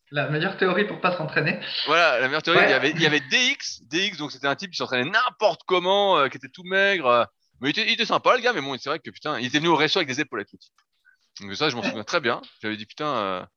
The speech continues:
Speaker 2: il est gratiné. Il y avait Fred, enfin, bon, il y avait tous les gars de l'époque, euh, et donc c'était, euh, les débats qu'on avait, et je me suis dit, bah, tiens, c'est, c'est marrant, on peut en reparler, euh, un petit peu.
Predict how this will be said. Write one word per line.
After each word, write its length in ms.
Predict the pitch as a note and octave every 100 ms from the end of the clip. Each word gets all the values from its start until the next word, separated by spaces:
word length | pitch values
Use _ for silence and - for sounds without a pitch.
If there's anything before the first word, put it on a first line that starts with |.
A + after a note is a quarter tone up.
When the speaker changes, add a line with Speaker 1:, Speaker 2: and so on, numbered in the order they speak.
| _ - -
Speaker 2:
il 80 | C#3+
est 40 |
gratiné. 480 | C#3 B2 B2+ A#3 - _ _ _ -
Il 60 |
y 40 | C3
avait 120 | A2+
Fred, 460 | - F3 G#3+ A3+
enfin, 160 | E3+ C#3
bon, 60 | B2
il 20 |
y 0 |
avait 100 | A2+
tous 120 | A#3+
les 100 | A#3
gars 140 | G#3+
de 80 | F3+
l'époque, 440 | D#3+ D#3+ A#3+ C#4 C#3+
euh, 220 | A#2+ A#2
et 40 |
donc 140 | D#3+ -
c'était, 240 | - F3+
euh, 480 | B2 G#2 G2 F#2+ F2+ - _ _ _ _ -
les 100 | A#2
débats 280 | C3 C3 G3
qu'on 140 | B2+
avait, 280 | A#2 G3+ B3
et 40 |
je 60 | C#3+
me 60 | A2
suis 80 |
dit, 60 | G3
bah, 60 | C3
tiens, 140 | G3
c'est, 280 | B2+ G#2 F#2+
c'est 120 | G#2+
marrant, 240 | A#2+ D3+
on 60 | F#3+
peut 140 | -
en 40 | B2
reparler, 380 | - A#2 F3 D#3+
euh, 160 | A2+
un 80 | A#2+
petit 160 | - -
peu. 120 | G2